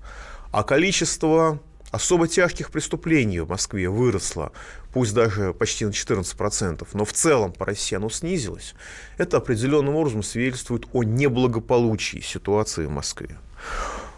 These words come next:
Ну, у меня есть объяснение этому, может быть, я ошибаюсь, но моя гипотеза проста.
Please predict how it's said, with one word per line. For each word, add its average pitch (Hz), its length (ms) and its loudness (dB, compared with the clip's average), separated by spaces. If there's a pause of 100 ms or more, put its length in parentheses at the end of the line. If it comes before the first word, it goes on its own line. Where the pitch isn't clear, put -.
Ну, 208 400 4 (560)
у 143 60 0
меня 180 260 4
есть 147 580 2
объяснение 117 760 2
этому, 87 260 -4
может 110 180 4
быть, 101 160 -2
я 104 100 4
ошибаюсь, 175 500 2
но 113 60 -2
моя 139 160 4
гипотеза 110 480 0
проста. - 580 -6